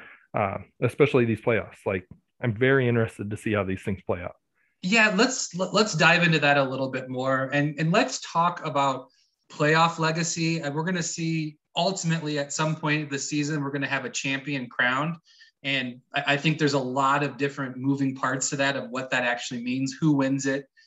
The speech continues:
Speaker 2: Is it a, a, a multiple title? Is it their first title?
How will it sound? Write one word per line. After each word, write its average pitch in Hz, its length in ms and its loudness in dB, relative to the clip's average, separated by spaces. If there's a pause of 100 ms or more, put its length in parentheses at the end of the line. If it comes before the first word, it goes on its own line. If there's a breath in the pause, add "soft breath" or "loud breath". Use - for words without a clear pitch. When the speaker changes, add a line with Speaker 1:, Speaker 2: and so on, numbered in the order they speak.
(180 soft breath)
Speaker 2:
Is 127 100 -6
it 123 100 -4
a, 117 360 -6
a, - 200 -8
a 117 60 -10
multiple 165 480 -2
title? 156 500 2
Is 127 200 -8
it 127 100 -14
their 113 140 -6
first 160 400 -4
title? 156 560 -2